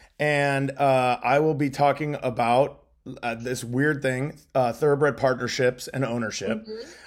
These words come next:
Speaker 2: I love
Speaker 1: Uh,
Speaker 2: it.
Speaker 1: go to, I'm just trying to figure out where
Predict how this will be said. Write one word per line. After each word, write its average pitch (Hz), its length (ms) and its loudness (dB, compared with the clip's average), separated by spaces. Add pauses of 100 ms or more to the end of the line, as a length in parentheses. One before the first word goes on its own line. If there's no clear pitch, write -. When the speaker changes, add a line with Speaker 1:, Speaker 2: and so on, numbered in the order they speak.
(120)
Speaker 2:
I 139 200 6
love 139 260 8
Speaker 1:
Uh, - 40 4
Speaker 2:
it. - 220 -4 (400)
Speaker 1:
go 196 600 10
to, 160 680 4
I'm 139 120 -2
just 143 160 -6
trying 160 180 0
to 127 60 -2
figure 135 240 0
out 123 220 4
where 117 560 4